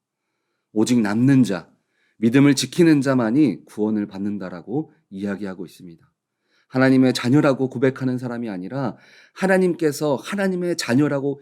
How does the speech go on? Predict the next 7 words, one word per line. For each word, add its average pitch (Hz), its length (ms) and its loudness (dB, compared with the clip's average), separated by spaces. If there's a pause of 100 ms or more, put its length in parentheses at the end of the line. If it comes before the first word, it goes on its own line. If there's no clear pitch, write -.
(200)
인정하는 170 680 2
사람만이 147 680 -4 (320)
구원을 110 380 0
받는 107 340 -4
것입니다. 98 560 -12 (500)
여러분의 127 460 4
신앙은, 123 480 -4